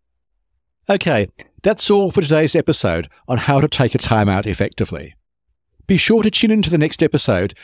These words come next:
to learn how to navigate conflict in relationships.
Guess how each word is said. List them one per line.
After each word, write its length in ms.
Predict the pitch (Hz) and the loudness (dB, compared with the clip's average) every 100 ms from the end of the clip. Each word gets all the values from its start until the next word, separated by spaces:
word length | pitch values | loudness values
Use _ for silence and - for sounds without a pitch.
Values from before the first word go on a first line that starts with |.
| _ | _
to 120 | - 147 | -2 0
learn 360 | 139 104 101 - _ - | 2 2 -2 -8 _ -4
how 180 | 165 | -2
to 100 | 170 | 0
navigate 520 | 160 147 143 135 139 - | 2 0 0 0 -4 -4
conflict 600 | - 131 123 - - - | -2 -2 -2 -6 -10 -10
in 240 | 107 98 117 | -6 -4 -4
relationships. 840 | 92 95 92 104 - - - - | -6 -4 -4 -4 -6 -10 -10 -12